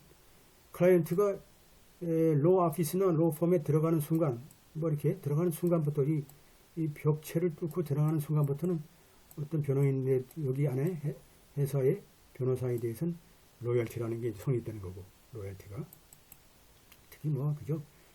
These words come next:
특히 이제 컨피덴셜리티가 이제, 이제 되죠. 컨피덴셜리티. 주로 이제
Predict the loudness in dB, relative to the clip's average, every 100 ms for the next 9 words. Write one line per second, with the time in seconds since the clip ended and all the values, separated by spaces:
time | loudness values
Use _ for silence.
0 | -20 -20 -10 -4 -4 -4 -4 0 2 2
1 | 2 0 -2 -2 0 -2 -4 -8 -8 -8
2 | -8 -6 -6 -6 -8 -10 -12 -12 -14 -14
3 | -12 -12 -14 -20 -20 -20 -20 -20 -20 -20
4 | -20 -20 -20 -20 -20 -12 0 4 6 6
5 | 4 2